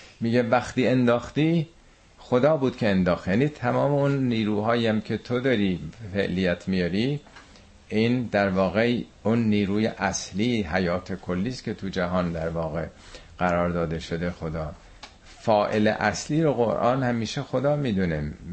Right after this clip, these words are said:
میگه به هر حال همه چی به دست خداست دیگه. خب، «نحن قدرنا بینکم الموت»، ما مرگ رو بین شما مقدر کردیم. مقدر یعنی از همون قدر و اندازه است.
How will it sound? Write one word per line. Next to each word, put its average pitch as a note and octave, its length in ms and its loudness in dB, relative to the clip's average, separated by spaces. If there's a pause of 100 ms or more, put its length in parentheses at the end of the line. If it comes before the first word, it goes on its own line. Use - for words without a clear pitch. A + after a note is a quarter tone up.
(120)
میگه G#2 400 0 (240)
به F2 80 -2
هر E2+ 100 0
حال G2+ 280 0
همه G2 340 -2
چی A#2 200 -4
به G2 80 -2
دست A2 320 -2
خداست A2 480 -2
دیگه. D2+ 300 -6 (2250)
خب، C#3 200 2 (160)
«نحن D3 500 4
قدرنا D3 960 4
بینکم C3 800 2
الموت»، A2+ 960 2 (1800)
ما B2 440 4
مرگ C3+ 480 2
رو B2+ 200 2
بین A#2+ 300 2
شما A2+ 600 2
مقدر G2+ 640 2
کردیم. E2 480 -2
مقدر G2 520 2
یعنی A2+ 240 0
از G#2+ 160 -2
همون G#2+ 220 -2
قدر F#2+ 320 0
و F#2 40 -2
اندازه F2 440 0
است. - 360 -2